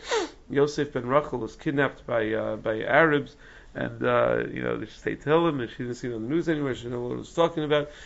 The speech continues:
said, "Yeah, every year, Parshas Vayeshev, someone sends out a text message that Yosef ben Rachel is a seventeen-year-old boy kidnapped by Yishmaelim." And, you know, it's, it's, uh,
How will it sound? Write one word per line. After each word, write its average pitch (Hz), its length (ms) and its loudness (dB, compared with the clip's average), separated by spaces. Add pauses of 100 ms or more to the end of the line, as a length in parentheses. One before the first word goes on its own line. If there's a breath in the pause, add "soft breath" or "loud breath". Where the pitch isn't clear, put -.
(160 loud breath)
said, 151 180 -10
"Yeah, 156 120 0
every 139 260 2
year, 143 180 4
Parshas 120 360 -4
Vayeshev, 117 400 -2
someone 113 240 -6
sends 110 200 -6
out 104 100 -2
a 98 40 -10
text 101 300 -10
message 92 340 -14
that 95 160 -6 (140)
Yosef 113 400 -4
ben 117 140 -2
Rachel 113 340 -4
is - 180 -16
a - 60 -20
seventeen-year-old 110 680 -8
boy 113 180 -6
kidnapped 117 340 -6
by 110 80 -4
Yishmaelim." 107 540 -4 (420 loud breath)
And, - 160 -4
you - 80 -4
know, 131 100 0
it's, 113 260 -4
it's, - 200 -12
uh, 113 240 0